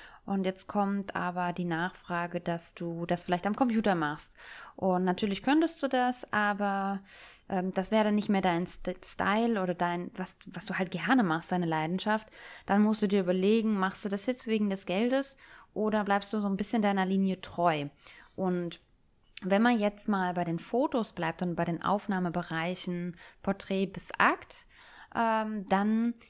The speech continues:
kann ich mir auch vorstellen, und ich habe es auch selber schon erlebt, dass man manchmal in die Situation kommt und sagt, "Okay, das ist jetzt vielleicht ein, ein Kundenwunsch", also ich erfülle ja auch Kundenwünsche, also wenn sie sagen, "Ich möchte gerne zum Beispiel ein Bilderset haben,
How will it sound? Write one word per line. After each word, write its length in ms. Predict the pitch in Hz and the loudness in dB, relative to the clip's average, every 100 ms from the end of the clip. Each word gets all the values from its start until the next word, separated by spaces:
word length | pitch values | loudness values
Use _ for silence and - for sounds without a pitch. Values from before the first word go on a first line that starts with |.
| - | -4
kann 160 | 233 | 4
ich 160 | 285 302 | 4 4
mir 180 | 247 190 | 2 2
auch 80 | 175 | 0
vorstellen, 600 | - 170 202 - 247 240 | -2 0 0 2 2 2
und 100 | 185 | 0
ich 80 | |
habe 120 | 190 185 | -2 -4
es 100 | - | -4
auch 180 | 170 | -6
selber 380 | 165 170 226 269 | -4 2 4 2
schon 220 | 226 185 | 0 -4
erlebt, 340 | - 170 226 233 | -2 0 0 -2
dass 140 | 208 | -2
man 120 | 190 | -2
manchmal 320 | 180 190 - 185 | -2 -4 -4 -2
in 80 | |
die 60 | 180 | -2
Situation 680 | 165 165 170 160 - 240 277 | -4 -4 -4 -4 0 2 0
kommt 360 | - 240 247 - - - | 0 0 -2 -4 -18 -10
und 140 | - | -4
sagt, 200 | 196 196 | -2 -2
"Okay, 300 | 202 - 226 | -6 -4 -2
das 220 | 214 185 190 | 0 0 -4
ist 120 | - | -8
jetzt 220 | 214 - | -8 -6
vielleicht 540 | - 196 190 202 - | -4 -2 0 -2 -6
ein, 400 | 190 180 180 180 180 - - _ | -4 -2 -2 -4 -6 -14 -20 _
ein 280 | - 175 170 | -8 -6 -6
Kundenwunsch", 920 | - 262 277 247 233 196 240 269 269 196 | 0 4 4 4 0 2 4 4 2 -2
also 220 | 175 175 | -4 -6
ich 140 | - | -8
erfülle 340 | 180 - 220 220 | -8 -2 0 2
ja 180 | 190 | 0
auch 80 | 180 | -4
Kundenwünsche, 920 | - 262 269 254 233 208 240 254 262 | -2 2 2 2 0 2 2 2 0
also 200 | 220 175 | -2 -2
wenn 140 | 185 190 | -4 -4
sie 80 | 170 | -4
sagen, 360 | 175 170 180 | -2 -2 -2
"Ich 120 | 180 - | -6 -6
möchte 300 | 170 - 180 | -8 -6 -6
gerne 420 | 170 170 165 165 | -4 -2 -4 -6
zum 160 | - | -6
Beispiel 320 | 175 175 - 180 | -4 -4 -6 -4
ein 220 | 165 165 | -4 -2
Bilderset 680 | 180 185 180 - 185 180 - | -2 -2 -4 -4 -4 -4 -8
haben, 440 | 170 170 170 170 | -6 -6 -6 -10